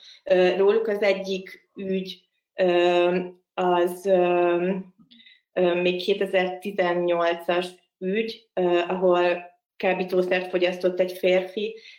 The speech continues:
és, ö, bevitték őt a rendőrségre, de már amikor kiérkeztek a rendőrök, akkor nagyon durván kezdtek intézkedni ellene. Egyébként, ö, tehát, hogy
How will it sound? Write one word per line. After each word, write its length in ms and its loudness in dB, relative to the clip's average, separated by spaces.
és, 380 0
ö, 260 2
bevitték 920 -2
őt 280 0
a 480 -4
rendőrségre, 680 -2
de 100 2
már 380 0
amikor 260 -4
kiérkeztek 560 -2
a 40 -2
rendőrök, 420 -2
akkor 220 -4
nagyon 340 0
durván 320 -2
kezdtek 360 -8
intézkedni 600 -4
ellene. 380 -2
Egyébként, 640 -2
ö, 100 -4
tehát, 140 -10
hogy 220 -2